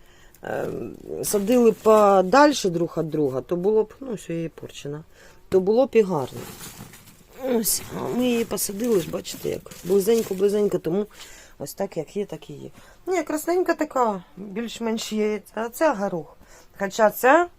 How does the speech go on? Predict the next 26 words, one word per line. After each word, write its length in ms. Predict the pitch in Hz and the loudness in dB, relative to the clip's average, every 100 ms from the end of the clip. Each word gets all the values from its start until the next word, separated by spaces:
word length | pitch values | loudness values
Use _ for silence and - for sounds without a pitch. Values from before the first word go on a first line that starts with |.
| _ - | _ -18
кстати, 440 | - 185 165 170 | -6 0 0 0
виростає 500 | 165 175 - 214 220 | -2 -2 0 2 4
велика. 520 | 190 180 185 160 - 147 - - - - _ - | 2 0 -2 -4 -12 -18 -20 -20 -20 -20 _ -4
Ну, 100 | 208 | -2
її 140 | 233 | -2
багато 640 | 202 175 240 202 226 180 175 | -4 0 0 2 2 2 0
на 120 | 175 | -4
кустику 500 | - 190 - 170 165 | -4 -10 -8 -8 -2
нав'язалося, 800 | 165 160 170 165 208 226 202 160 | 0 0 0 2 4 4 0 -8
прям 240 | - 165 | -4 -4
дуже 260 | 156 170 156 | -4 -6 -6
багато 400 | 147 143 147 147 | -6 -8 -8 -10
на 80 | 143 | -12
кустику 440 | 143 147 147 147 | -12 -14 -12 -10
нав'язалося. 720 | 147 143 139 143 135 147 - 151 - - - | -8 -6 -6 -6 -8 -8 -14 -18 -20 -20 -12
І, 60 | 196 | -8
і 580 | 190 170 202 214 208 180 | -6 -6 -4 -2 0 -2
от 260 | 175 - | -4 -8
як 300 | 131 165 190 | -14 -8 -4
горох, 380 | 185 226 233 - | 0 2 2 0
як 160 | 185 156 | -6 -4
горох. 400 | 180 160 135 _ - - _ | -6 -6 -10 _ -20 -20 _
Може, 180 | 180 180 | -6 -6
сьогодні 240 | 175 170 | -6 -8
підемо, 340 | 170 170 170 165 - | -8 -4 -4 -6 -10
е, 40 | _ | _